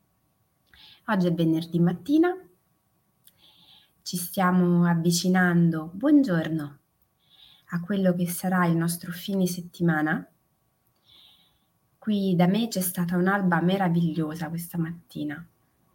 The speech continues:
quindi tutto fa pensare all'inizio di qualcosa di molto bello.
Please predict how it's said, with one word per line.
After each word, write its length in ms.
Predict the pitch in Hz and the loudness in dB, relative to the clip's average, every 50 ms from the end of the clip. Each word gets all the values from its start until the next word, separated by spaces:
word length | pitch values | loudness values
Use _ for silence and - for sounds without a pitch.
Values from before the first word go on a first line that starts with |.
| _ _ _ _ _ _ _ _ _ _ _ _ _ _ _ _ | _ _ _ _ _ _ _ _ _ _ _ _ _ _ _ _
quindi 460 | _ 190 180 175 170 165 160 165 - | _ -2 0 2 2 2 0 -2 -6
tutto 340 | - 220 208 - - 214 185 | -8 -8 -8 -6 -6 -6 -4
fa 160 | - 190 180 | -4 -4 -6
pensare 960 | 180 - 185 175 175 175 175 - - 190 190 196 196 208 208 208 208 208 196 | -4 0 0 2 2 2 0 -2 -2 -2 0 0 0 0 0 0 -2 -2 -2
all'inizio 600 | - 175 170 170 170 170 180 190 190 180 - - 185 | -2 2 4 4 6 6 6 4 2 0 -4 -4 -2
di 80 | 180 | 0
qualcosa 460 | 175 170 165 170 170 - 180 185 190 180 | 0 2 0 0 0 0 0 0 0 2
di 100 | 180 175 | 4 4
molto 540 | 170 170 202 220 202 180 170 170 170 170 | 6 6 6 4 4 2 2 0 -2 -4
bello. 560 | 156 151 147 139 139 139 139 139 143 139 139 | -4 -4 -4 -4 -2 -2 -2 -2 -4 -4 -8